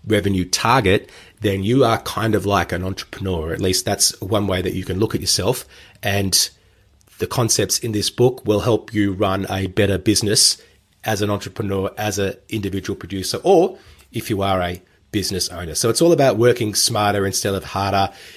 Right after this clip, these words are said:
He's got a particular approach, which is optimize, automate, outsource, which, you know, I've talked about slightly different variations on that, but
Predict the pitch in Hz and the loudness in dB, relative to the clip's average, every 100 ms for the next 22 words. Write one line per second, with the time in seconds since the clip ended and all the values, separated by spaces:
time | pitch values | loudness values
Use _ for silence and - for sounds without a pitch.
0 | - - 110 131 120 - - 139 - 120 | -4 -2 0 2 0 -2 -2 -2 0 0
1 | - - - 110 101 - 101 - 98 - | 0 -4 0 0 0 -2 -2 0 0 -2
2 | 110 - 120 107 101 98 - - 107 104 | -6 -4 0 2 2 0 -4 -4 -4 -2
3 | 98 101 - _ _ _ _ 143 135 - | -2 -4 -8 _ _ _ _ 0 4 4
4 | 151 135 - - - - - _ 113 107 | 6 6 4 2 0 -10 -20 _ 0 0
5 | - - 117 104 107 - - 107 - - | 0 -2 -4 -2 -2 -4 -6 -6 -4 0
6 | 101 98 - _ - - 120 117 101 117 | 0 -2 -10 _ -4 0 0 0 -2 -2
7 | - 110 95 110 107 104 107 107 101 113 | 2 0 0 0 2 4 2 0 -2 0
8 | 120 123 120 120 98 | 2 2 0 -2 -4